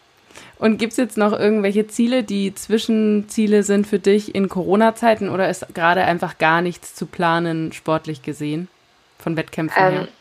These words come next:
Speaker 2: Ja, sportlich gesehen ist es, ist es schwer, weil wir noch keinen offiziellen Rennkalender haben für die nächste Saison. Ähm, und ich mache mir da im Moment auch gar nicht so viel Druck und ich, ich lasse es ein bisschen auf mich zukommen,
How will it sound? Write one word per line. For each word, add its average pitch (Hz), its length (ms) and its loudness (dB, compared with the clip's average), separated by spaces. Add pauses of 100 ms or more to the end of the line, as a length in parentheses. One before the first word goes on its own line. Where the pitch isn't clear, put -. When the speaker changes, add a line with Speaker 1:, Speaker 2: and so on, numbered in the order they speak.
(440)
Speaker 2:
Ja, 196 140 4
sportlich 233 500 0
gesehen 233 320 0
ist 226 160 -6
es, 190 300 -8
ist - 180 -6
es - 240 -4
schwer, 190 380 2
weil 175 180 2
wir 185 300 2
noch 185 180 -8
keinen 190 540 -4
offiziellen 202 540 0
Rennkalender 190 680 0
haben 180 360 0
für 196 140 -4
die 190 120 0
nächste 185 340 -4
Saison. 190 680 0
Ähm, 180 380 -2
und 185 160 -6
ich 190 160 -6
mache 202 180 0
mir 190 100 2
da 185 160 6
im 180 80 0
Moment 185 300 -2
auch - 180 -2
gar 196 140 2
nicht 190 220 -6
so 190 100 -2
viel 185 220 0
Druck 214 300 0
und 180 180 -6
ich, - 320 -8
ich 196 180 -8
lasse 196 260 2
es 190 100 -2
ein 190 40 -6
bisschen 190 240 -4
auf 185 160 -2
mich 202 160 -8
zukommen, 190 640 -2